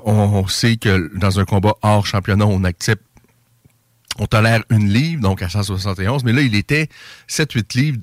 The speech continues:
trop lourd. Alors, le combat, euh, comme je, bon, tout à l'heure, je vous disais,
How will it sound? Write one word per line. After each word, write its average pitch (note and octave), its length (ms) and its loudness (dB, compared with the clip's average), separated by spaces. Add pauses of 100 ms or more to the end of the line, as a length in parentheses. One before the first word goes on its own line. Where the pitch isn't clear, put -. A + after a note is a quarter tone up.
(120)
trop C#3+ 400 2
lourd. A#2+ 380 2 (720)
Alors, E2+ 200 -6
le G#2+ 200 0
combat, A2+ 760 0 (180)
euh, G2 280 0
comme A#2+ 200 2
je, G#2 100 -4 (380)
bon, F#2 140 -4 (140)
tout - 200 -4
à - 20 2
l'heure, G2+ 180 2
je G2+ 100 -2
vous G2 60 -2
disais, F2+ 380 0